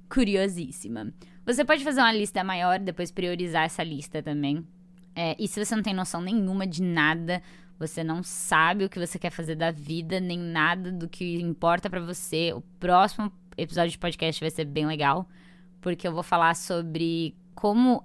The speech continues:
identificar o que é prioridade pra você na sua vida.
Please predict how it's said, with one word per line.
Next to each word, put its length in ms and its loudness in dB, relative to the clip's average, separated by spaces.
identificar 1200 4
o 100 -4
que 320 -2
é 140 4
prioridade 760 4
pra 160 -6
você 380 -4
na 160 -4
sua 320 0
vida. 480 0